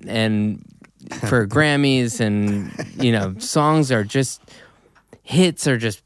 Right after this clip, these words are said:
Speaker 1: pouring out. You know, I know that Joshua Tree comes on the heels of that. Do you start thinking that it's easy?
Speaker 2: I
Speaker 1: Do you
Speaker 2: nev-
Speaker 1: even, do you even look at things like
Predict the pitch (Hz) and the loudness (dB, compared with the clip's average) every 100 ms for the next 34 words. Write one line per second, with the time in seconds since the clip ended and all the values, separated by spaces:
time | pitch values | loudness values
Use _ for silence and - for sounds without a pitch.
0 | - - 127 127 117 104 107 101 92 - | -18 -4 2 2 2 2 2 2 -2 -6
1 | - - - - - 127 127 127 147 151 | -14 -20 -20 -6 2 4 4 6 6 6
2 | 139 127 120 - - - 135 127 - 117 | 4 2 2 -4 -16 0 0 0 -2 -4
3 | - 123 107 120 110 104 101 - 131 117 | 0 -2 0 -2 0 0 -2 0 0 2
4 | 101 92 110 113 110 104 - - - - | -2 -4 0 2 4 2 -4 -20 -20 -20
5 | - - 147 143 - 160 165 - - 151 | -12 0 2 2 2 4 4 0 0 2
6 | 143 139 123 113 107 - 117 - 123 120 | 2 2 2 2 0 -2 -6 -6 -4 -4
7 | 107 65 - - - _ _ _ _ _ | -4 -8 -10 -16 -20 _ _ _ _ _
8 | _ _ _ _ _ _ _ _ _ _ | _ _ _ _ _ _ _ _ _ _
9 | _ - 110 110 156 196 190 202 165 127 | _ -4 0 4 6 6 6 6 6 2
10 | 139 175 190 170 113 117 156 - 190 175 | 2 4 4 4 2 4 2 4 0 0
11 | 185 180 175 160 147 135 - | 0 2 2 2 2 2 -4